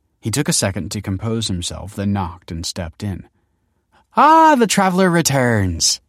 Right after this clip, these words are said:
declared the other mother. Kelsey, your husband was an angel earlier and helped us lug all of Tarquin's things up these creaky old stairs. What a jolly good egg he is, said Kelsey in a mock posh accent,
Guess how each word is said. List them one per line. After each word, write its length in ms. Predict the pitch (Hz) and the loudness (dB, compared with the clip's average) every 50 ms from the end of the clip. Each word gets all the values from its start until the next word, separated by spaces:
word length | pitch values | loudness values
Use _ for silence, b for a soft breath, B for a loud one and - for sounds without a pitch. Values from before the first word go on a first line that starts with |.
| _ _ | _ _
declared 360 | - 95 - 90 80 80 82 | -8 -6 -6 -6 -6 -6 -6
the 100 | 87 82 | -6 -6
other 160 | 85 80 78 | -6 -6 -6
mother. 340 | 78 82 80 80 80 87 92 _ _ _ _ _ _ _ _ _ _ _ _ _ _ _ | -8 -8 -8 -8 -8 -12 -12 _ _ _ _ _ _ _ _ _ _ _ _ _ _ _
Kelsey, 460 | - - 196 190 - 214 202 190 185 _ | -2 -2 0 0 2 0 0 -2 -2 _
your 160 | - 165 160 | 0 0 0
husband 460 | 151 - - 208 208 190 - 208 202 185 | 0 2 0 0 0 2 0 -2 0 0
was 160 | 175 165 - | 0 0 0
an 120 | 160 - - | -2 -2 -2
angel 400 | - 123 120 110 104 107 101 - | -2 -2 -2 0 -2 -4 -6 -6
earlier 400 | 110 104 101 95 92 92 98 95 b b b b b b | -6 -6 -6 -4 -6 -6 -8 -10 b b b b b b
and 120 | 165 165 | -2 0
helped 200 | 170 185 185 190 | 0 -2 0 0
us 180 | 196 185 - - | -2 -2 0 2
lug 200 | 180 175 165 - | 2 2 2 0
all 240 | - 180 196 208 | 2 2 2 2
of 100 | 214 185 | 2 0
Tarquin's 460 | - - 190 180 175 - 185 180 175 - | 0 0 0 0 0 0 0 0 0 0
things 320 | - 170 165 165 156 - - | 0 0 0 0 0 -2 -4
up 160 | - 151 _ | -6 -8 _
these 180 | - 147 127 117 | -2 -2 -2 -2
creaky 360 | - - 165 165 - - 147 | -6 -6 -8 -8 -4 -4 -4
old 180 | 139 139 127 | -4 -2 -4
stairs. 500 | 117 - - 117 107 98 92 87 - - _ _ _ _ _ _ _ _ _ | -4 -2 -2 -2 -2 -2 -2 -4 -4 -6 _ _ _ _ _ _ _ _ _
What 200 | _ 160 180 - | _ 0 2 2
a 80 | 196 | 2
jolly 380 | 165 127 147 165 170 175 175 170 | 2 4 2 2 4 4 2 0
good 300 | 131 - 160 160 160 156 | 0 0 -2 -2 -2 -4
egg 300 | - 151 151 156 156 143 | -6 -6 -4 -4 -4 -6
he 280 | 135 120 101 147 156 156 | -6 -8 -8 -6 -6 -6
is, 640 | - - 160 165 170 165 156 131 107 95 92 - - _ _ _ _ _ _ | -8 -8 -6 -6 -4 -4 -4 -4 -4 -4 -4 -6 -8 _ _ _ _ _ _
said 280 | _ - - 95 85 85 | _ -8 -6 -6 -6 -6
Kelsey 400 | - 92 76 76 - - 104 107 | -8 -8 -6 -4 -4 -4 -4 -4
in 80 | 107 | -4
a 140 | 98 85 82 | -4 -4 -4
mock 400 | 85 85 85 87 82 87 - - | -4 -4 -4 -4 -6 -8 -14 -20
posh 360 | - - - 92 80 85 - - - | -14 -10 -10 -8 -8 -8 -10 -10 -10
accent, 480 | 113 98 92 - - - 110 - - | -10 -10 -10 -10 -12 -14 -14 -18 -20